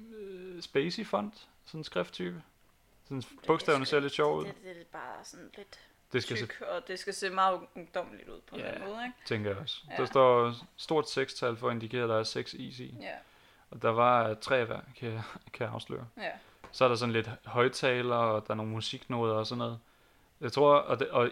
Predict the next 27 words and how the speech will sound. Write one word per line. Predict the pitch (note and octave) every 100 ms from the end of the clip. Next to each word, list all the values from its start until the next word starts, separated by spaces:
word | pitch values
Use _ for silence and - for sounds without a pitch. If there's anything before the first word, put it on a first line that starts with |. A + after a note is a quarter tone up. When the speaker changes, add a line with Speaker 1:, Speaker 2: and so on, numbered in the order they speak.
| -
Speaker 1:
isen, | E3 F3 C#3+ A#2
Smarties-isen, | - C#3+ E3+ E3 C3+ B2 B2
den | B2+
holder | D3 B2+
faktisk | A#2 A2+ B2+ -
en | A2+
guitar. | - C#3 - B2 A#2 -
Speaker 2:
Ja, | - -
og | - G#3+
den | G#3 G#3
har | G3 F#3 F3+
øjne | G3+ G3+ A#3+ C#4 B3+
og | - A3
noget, | A3 G#3+ G#3 G#3+ G#3 G3
øh, | -
Speaker 1:
Og |
noget | A2 G#2
hår. | A#2+ D#3 - _ _
Speaker 2:
ja, | F#4 E4 G3 -
noget | - D#4+
Speaker 1:
Sjovt. | - E4+
Speaker 2:
stridthår. | F4 E4 E4 - -
Speaker 1:
Stridthår. | - D#3+ D#3+ C#3+ - _ _
Speaker 2:
Ja. | E4+ G#4+ - _ _
Speaker 1:
Og | -
hvad | A#2+
hedder | B2+